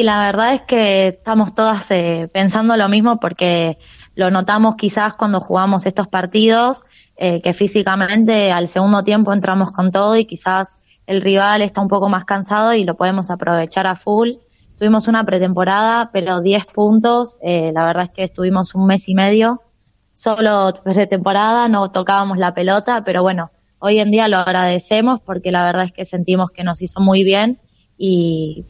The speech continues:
es un desafío poder bancar los noventa minutos y la verdad es que todas las veintinueve que, que estamos convocadas... Eh, al plantel de primera división estamos con el mismo nivel físico, así que eso es buenísimo que,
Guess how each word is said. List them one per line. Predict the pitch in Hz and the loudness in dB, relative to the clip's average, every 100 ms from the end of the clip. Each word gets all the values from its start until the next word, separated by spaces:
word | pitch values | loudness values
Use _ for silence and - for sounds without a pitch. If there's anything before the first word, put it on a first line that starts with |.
| - | -4
es | 190 - | -4 0
un | 202 | 0
desafío | 185 185 - 220 208 | 0 -2 0 2 2
poder | 175 180 190 | 2 0 0
bancar | 190 180 196 | 0 -2 -2
los | 196 175 | -2 -2
noventa | 175 180 202 196 | 0 0 0 0
minutos | 185 196 202 240 240 - | 0 0 0 -2 -2 -4
y | |
la | 180 175 | -2 0
verdad | 175 | 0
es | 185 | -4
que | - 190 170 - - - - | -2 -2 -2 -6 -20 -20 -8
todas | 220 208 220 220 208 | -4 -2 0 0 -2
las | 185 | -2
veintinueve | 180 180 175 196 208 208 | -2 -2 -2 0 2 0
que, | 202 170 165 160 - | -2 -4 -4 -6 -8
que | |
estamos | 170 214 185 180 | -10 -4 -4 -4
convocadas... | 180 170 180 185 180 - | -4 -4 -2 -2 -2 -6
Eh, | 160 160 - _ _ _ - | -16 -16 -20 _ _ _ -12
al | 160 160 165 | -4 0 0
plantel | 170 170 180 190 | 0 -2 0 0
de | 185 175 180 | 0 -2 -6
primera | 180 185 196 | -2 0 0
división | 180 175 214 202 226 | -2 -2 -2 0 2
estamos | 220 208 190 180 170 - | 0 -2 -2 -2 -2 -6
con | 180 | -2
el | 175 | 2
mismo | 185 202 196 | 4 4 4
nivel | 180 185 | 2 0
físico, | 185 214 240 220 | 0 -2 0 -2
así | 180 - | -2 -4
que | 175 | -4
eso | 175 185 | -4 -2
es | 175 | -2
buenísimo | 180 185 - 202 175 | 0 -2 0 0 0
que, | 170 160 | -2 -4